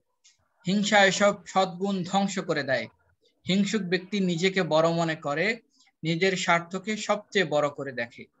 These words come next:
সে অন্যকে ঘৃণা করে, অন্যের প্রতি শত্রুতা পোষণ করে,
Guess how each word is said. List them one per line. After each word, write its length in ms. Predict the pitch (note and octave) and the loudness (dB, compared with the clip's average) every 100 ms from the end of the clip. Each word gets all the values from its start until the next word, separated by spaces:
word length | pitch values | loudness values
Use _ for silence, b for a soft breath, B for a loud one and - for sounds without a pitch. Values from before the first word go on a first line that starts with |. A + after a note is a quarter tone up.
| _ _ _ _ | _ _ _ _
সে 160 | - G#3 | -2 2
অন্যকে 720 | G3+ F#3 G#3 G#3+ F3+ G#3+ B3+ E3 | 4 2 0 0 2 2 0 -6
ঘৃণা 260 | B2+ E3 D3+ | -6 -4 -4
করে, 320 | - B2 A#2+ A2+ _ _ - | -6 -10 -12 -16 _ _ -4
অন্যের 380 | D#3+ G3 G3+ G3+ | -2 2 2 2
প্রতি 400 | G3 F#3+ A3 G#3+ | -2 -4 -2 -4
শত্রুতা 500 | G3 F#3 E3+ E3 E3 | -4 -6 -6 -4 -4
পোষণ 480 | - C#3+ - C#3 | -6 -12 -6 -6
করে, 300 | C3 A2+ G#2+ | -6 -12 -12